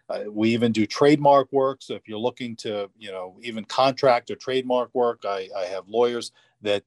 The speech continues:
that do an enormous amount of that work and can help supplement companies to navigate those waters. So, um, uh, so yeah, maybe I'll, I'll, I'll see some of your, your listeners on social media,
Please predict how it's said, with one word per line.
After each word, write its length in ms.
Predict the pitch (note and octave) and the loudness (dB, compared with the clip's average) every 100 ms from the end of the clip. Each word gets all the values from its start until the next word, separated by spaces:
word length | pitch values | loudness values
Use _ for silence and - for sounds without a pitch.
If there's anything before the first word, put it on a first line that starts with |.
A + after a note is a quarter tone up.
| - | -6
that 200 | G#2+ - | -6 -4
do 180 | A#2+ A#2 | -2 -2
an 80 | |
enormous 440 | G#2+ G#2 A2+ A#2 A#2 | -4 0 0 0 -4
amount 320 | A2+ A2+ A2 | -2 0 0
of 40 | G#2 | 2
that 240 | G2+ G2 | 0 0
work 340 | A2+ C3 C3 A2+ | 4 4 4 -8
and 120 | F2+ | -12
can 220 | G#2+ - | -14 -12
help 340 | - B2 - | 2 2 2
supplement 460 | - C#3 A2 B2+ A#2 | -4 -2 0 -2 -2
companies 560 | B2 A#2 A#2+ A#2+ A2 - | -2 -2 -2 -4 -6 -6
to 300 | G#2 F#2+ F2 | -4 -4 -2
navigate 580 | G#2+ A2+ B2 A#2 A2+ - | 0 0 0 -2 -2 0
those 280 | A2+ G#2+ | -2 -2
waters. 440 | G#2 A2 A2 A2 - | 2 4 4 0 -6
So, 360 | - F#2 F2+ _ _ - _ - | -2 -2 -2 _ _ -20 _ -6
um, 640 | G2 F2+ F2+ F2+ F#2 F2 _ - | -2 0 -2 -4 -12 -16 _ -6
uh, 380 | G#2 F#2 F2 E2+ | 0 0 0 -4
so 200 | - C3 | 0 2
yeah, 220 | B2 E3+ A#2+ | 6 6 6
maybe 300 | C3 C#3 D3 | 0 4 6
I'll, 220 | C#3 - _ _ | 6 4 _ _
I'll, 280 | C#3 C3+ C#3 | 0 0 0
I'll 160 | B2+ B2+ | -2 -4
see 320 | B2 - C#3+ | -6 -12 -10
some 260 | A#2+ D3 C3+ | -6 -6 -4
of 140 | B2+ | -8
your, 380 | B2 B2+ B2+ B2 | -6 -6 -6 -10
your 180 | A#2 A#2+ | -8 -4
listeners 580 | B2 C#3 - C#3 C3 A#2 | 0 0 -2 -4 -4 -2
on 160 | A#2 A2+ | -6 0
social 340 | C3 B2+ A#2+ | 0 0 -4
media, 600 | A#2 C#3 C#3+ C#3+ C#3 C#3 | -4 -2 0 4 4 4